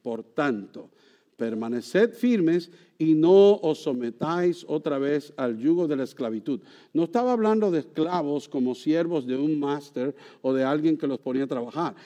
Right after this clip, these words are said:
Está hablando de la ser-, de la servidumbre al pecado. Está hablando de ser esclavos del pecado.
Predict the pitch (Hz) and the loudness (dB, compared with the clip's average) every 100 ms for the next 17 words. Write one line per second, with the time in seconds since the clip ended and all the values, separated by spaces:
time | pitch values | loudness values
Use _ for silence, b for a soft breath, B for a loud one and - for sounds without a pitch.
0 | B - 156 180 226 208 170 - 143 127 | B -6 -2 0 0 0 -2 -2 -2 0
1 | 127 135 135 - 131 123 127 208 220 156 | -2 -2 -2 -4 -6 -4 0 2 2 0
2 | 165 B B 156 160 156 143 190 180 127 | -2 B B -2 -2 -2 -2 -2 -4 -4
3 | - 165 160 185 190 180 139 120 165 165 | -4 -4 0 0 -2 -4 -6 -2 0 0
4 | 160 B - 147 - - 165 175 165 127 | -2 B -6 -6 -4 -6 -6 -4 -4 -2
5 | 127 113 123 165 180 147 101 | -4 -4 -8 -8 -8 -8 -10